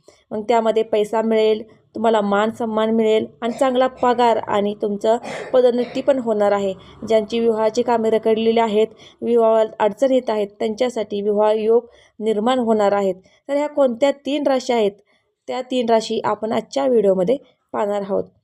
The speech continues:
ज्योतिषशास्त्रानुसार दोन हजार पंचवीसमध्ये काही राशींवर बजरंग बलीची क-, विशेष कृपा होणार आहे.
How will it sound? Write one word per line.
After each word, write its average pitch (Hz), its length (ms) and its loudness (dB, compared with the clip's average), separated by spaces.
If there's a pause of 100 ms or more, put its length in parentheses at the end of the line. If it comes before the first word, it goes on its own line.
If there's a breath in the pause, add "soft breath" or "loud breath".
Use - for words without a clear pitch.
(520)
ज्योतिषशास्त्रानुसार 254 1080 0
दोन 233 340 2
हजार 214 240 -2
पंचवीसमध्ये 208 760 -6 (340 loud breath)
काही 285 180 4
राशींवर 233 540 2 (340 loud breath)
बजरंग 254 460 2
बलीची 247 420 0
क-, - 140 -10
विशेष 226 500 0
कृपा 233 320 0
होणार 196 320 0
आहे. 175 240 -6